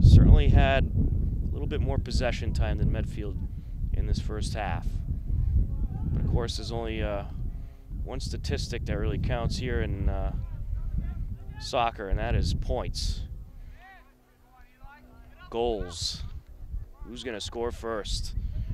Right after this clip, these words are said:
This has certainly the makings of a good defensive battle between these two very talented teams. As the Warriors working their way down, here comes McNeil looking for a shot. That one, uh,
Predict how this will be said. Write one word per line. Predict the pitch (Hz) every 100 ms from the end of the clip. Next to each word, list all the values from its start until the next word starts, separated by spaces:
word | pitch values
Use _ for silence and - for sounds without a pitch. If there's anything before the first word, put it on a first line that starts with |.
| - - - -
This | - -
has | 104 - - -
certainly | - - 123 123
the | 110
makings | 113 120 - 107 107
of | -
a |
good | - 110
defensive | 110 - 110 - 98
battle | 101 95 90 90
between | - - 113
these | 104
two | - 120
very | 110 107
talented | 120 117 104 - -
teams. | - 110 101 - - - - - - - - - - - -
As | -
the | -
Warriors | - 123 - 143
working | 131 131
their | 127
way | 131
down, | 127 123 123
here | 117
comes | 127 139 -
McNeil | - - 131 143
looking | 123 120
for | 127 123
a |
shot. | - - 123 117 -
That | - 113
one, | 120 117 110
uh, | 107